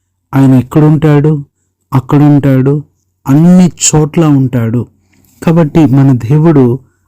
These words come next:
ఆయన ఉన్న స్థలములోకి మనం వెళ్తేనే ఆశీర్వదిస్తాడు అనట్లేదు, కానీ ప్రతి స్థలములో కూడా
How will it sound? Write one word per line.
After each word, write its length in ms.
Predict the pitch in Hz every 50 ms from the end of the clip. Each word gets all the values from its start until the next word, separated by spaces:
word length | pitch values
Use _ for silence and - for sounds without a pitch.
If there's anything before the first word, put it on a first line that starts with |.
| _ _ _ _ -
ఆయన 220 | 135 139 151 156 165
ఉన్న 360 | 156 147 147 160 165 165 170
స్థలములోకి 1040 | - - - - 127 123 143 147 156 156 160 156 156 151 - - 160 139 120 120 _ _ _ _ _ _ _ _ - 131
మనం 320 | 139 139 135 139 139 135
వెళ్తేనే 640 | 127 127 127 123 120 - 151 147 151 156 156 143 - -
ఆశీర్వదిస్తాడు 1120 | 120 123 120 120 - - 135 135 135 120 123 117 - - - 135 123 123 123 131 127 127 -
అనట్లేదు, 500 | 131 120 123 120 120 131 135 131 127 131
కానీ 500 | 131 - 131 123 127 143 151 160 151 143 _ _ _ _ _ _ _ _ _ _ _ _ _ -
ప్రతి 400 | 147 147 127 - - 160 165 156
స్థలములో 680 | - - - - 135 127 131 143 156 175 175 170 170 160
కూడా 500 | 165 - 147 139 131 120 113 117 135